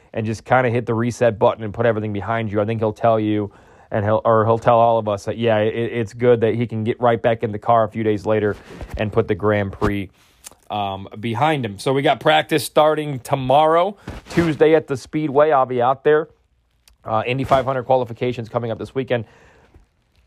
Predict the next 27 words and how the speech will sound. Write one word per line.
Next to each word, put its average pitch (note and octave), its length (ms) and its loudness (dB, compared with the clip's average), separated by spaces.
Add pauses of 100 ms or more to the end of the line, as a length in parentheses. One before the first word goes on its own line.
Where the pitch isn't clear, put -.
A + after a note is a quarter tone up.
(200)
So D3+ 220 2
this D#3 280 0
question A3 480 0
was D3+ 180 2
posed D#3 580 0
to C#3 80 -10
me, C3 560 -4 (560)
um, B2 640 0
from D3+ 200 -2
a E3 40 -4
friend. D3+ 240 4 (500)
Now, D#3 80 4
I'm D#3+ 60 0
not E3+ 140 2
gonna E3 100 -4
say E3+ 160 0
who D#3+ 100 2
that D#3+ 140 2
friend F3 260 2
was, D3 320 4
but C#3+ 220 2
it's, D3 160 -6
it's C3+ 180 -6
a C#3 60 -2
very F3 320 2
good G3 140 -2
question. D3+ 600 -2